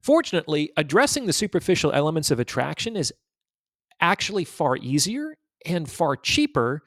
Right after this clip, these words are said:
than addressing many of the other things that factor into the mating dating game. So you might as well start there, just keeping it a buck. What do you think? Does this fit with your own experience?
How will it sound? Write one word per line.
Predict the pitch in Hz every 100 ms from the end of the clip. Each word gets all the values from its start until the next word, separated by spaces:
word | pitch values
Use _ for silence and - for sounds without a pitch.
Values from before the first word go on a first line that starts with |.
| _ _ -
than | 175
addressing | 175 190 190 185 165 147
many | 175 185
of |
the | 156 147 _
other | 175 202 190
things | - - 202 139 117
that | 135 -
factor | 151 151 - 143
into | 131 131
the | 127
mating | 120 120 113
dating | 104 104 101
game. | 95 98 - 135
So | 160
you |
might | 165 185
as | 175
well | 131 131
start | - 120 110 -
there, | 101 139 - _ -
just | 123 -
keeping | - 123 123
it | 123
a |
buck. | 120 - _ _ _ _ - - - - _ -
What | 127
do |
you | 147 135
think? | - - _ _ _
Does | -
this | 110 139
fit | 156 147
with | 139
your | 139 135
own | 135
experience? | - - 160 277 262 -